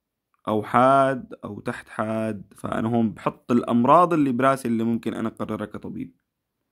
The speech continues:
عليك أن تسمح لكل من المريض والشهود بوصف النوبة، هام جدًا، بشكل كامل منذ البداية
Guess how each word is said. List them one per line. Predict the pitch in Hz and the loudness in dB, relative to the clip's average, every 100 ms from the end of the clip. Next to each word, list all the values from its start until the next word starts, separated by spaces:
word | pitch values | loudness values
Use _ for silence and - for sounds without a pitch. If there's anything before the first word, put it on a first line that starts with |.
| _ _ _ - _ - - _ - | _ _ _ -20 _ -20 -20 _ 4
عليك | 131 185 196 | 6 6 4
أن | 165 165 | 0 0
تسمح | 175 170 156 | -2 -4 -4
لكل | 156 190 196 | -2 0 0
من | 170 147 | 0 0
المريض | 135 123 123 139 | 2 2 2 2
والشهود | 117 117 - 123 127 98 | 0 -2 -4 0 2 2
بوصف | 107 110 - 110 | -2 -4 -6 -6
النوبة، | 104 107 98 98 - _ _ _ _ | -4 -4 -6 -10 -16 _ _ _ _
هام | 113 117 120 110 | -2 4 4 4
جدًا، | 101 85 95 95 - _ _ _ - | -2 -10 -12 -14 -16 _ _ _ -12
بشكل | 107 120 117 | -6 -4 -4
كامل | 107 117 107 104 101 98 - | -2 0 0 0 -4 -8 -10
منذ | - 110 104 | -4 -2 -2
البداية | 95 95 101 - | -4 -6 -8 -10